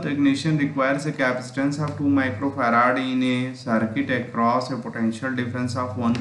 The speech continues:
kilovolt। A large number of one microfarad capacitors are available to him, each of which can withstand a potential difference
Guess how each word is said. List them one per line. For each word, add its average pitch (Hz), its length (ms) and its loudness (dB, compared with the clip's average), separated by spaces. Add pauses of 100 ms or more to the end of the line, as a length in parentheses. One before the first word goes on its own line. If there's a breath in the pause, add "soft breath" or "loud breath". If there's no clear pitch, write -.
kilovolt। 101 500 -8 (680)
A 135 140 4
large 143 800 4 (400)
number 135 320 2
of 135 180 2 (140)
one 131 220 4
microfarad 123 1000 0
capacitors 135 500 0
are 131 220 2
available 113 560 2
to 127 120 -4 (120)
him, 113 180 4 (460 loud breath)
each 165 340 4
of 139 320 2
which 143 280 2
can 135 240 2
withstand 127 1000 2 (100)
a 120 180 -2 (180)
potential 117 800 2
difference 120 800 0